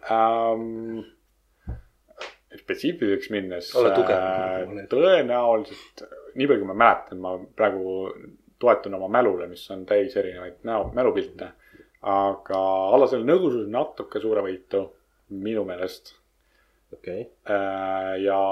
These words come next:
Speaker 1: ei olnud nagu neutraalset sellist lülisamba konkreetset asendit. Ehk lülisammas peaks alati olema neutraalne.
Speaker 2: Mhm.
Speaker 1: Ähm,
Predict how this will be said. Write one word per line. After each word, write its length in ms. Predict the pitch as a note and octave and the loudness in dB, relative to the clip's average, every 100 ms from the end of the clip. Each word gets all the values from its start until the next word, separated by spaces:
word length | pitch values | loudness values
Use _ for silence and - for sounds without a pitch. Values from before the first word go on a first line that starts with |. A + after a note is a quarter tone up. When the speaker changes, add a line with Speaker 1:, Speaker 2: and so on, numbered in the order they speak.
| F#2+ F#2+ F#2+ G2 - | 0 -2 -6 -8 -14
Speaker 1:
ei 120 | - G#2 | 0 4
olnud 280 | C#3+ C3 G2+ | 6 4 0
nagu 220 | G2 G2+ G2 - - | 0 2 0 -4 -10
neutraalset 840 | A2 G#2 G2+ B2 A#2 G2+ F#2+ - | -10 -6 4 6 6 4 0 -10
sellist 240 | G2+ G2 A#2 | -10 -8 -6
lülisamba 560 | A#2 G2 F#2 F2+ F2 | -4 -4 -6 -10 -14
konkreetset 500 | F2 F2 A2+ G#2+ - | -14 -6 0 0 -2
asendit. 440 | G2+ G2 - F2+ _ | -6 -6 -8 -20 _
Ehk 340 | - - - F#2 | -16 -16 -14 -12
lülisammas 720 | F#2 B2+ D#3+ A#2+ G2+ G2 - - _ _ _ _ _ - | -2 -2 0 -2 -4 -6 -10 -18 _ _ _ _ _ -2
peaks 220 | G#2+ - | 0 4
alati 260 | B2+ B2 G#2 | 4 6 2
olema 140 | G2 | 0
neutraalne. 760 | G2+ G2+ - A#2 F#2 F2 F2 E2 - | -2 -4 4 6 6 2 -6 -14 -16
Speaker 2:
Mhm. 320 | A2 F2+ - - | -20 -18 -14 -10
Speaker 1:
Ähm, 460 | G2+ F#2+ F#2+ F#2+ | -10 -10 -12 -12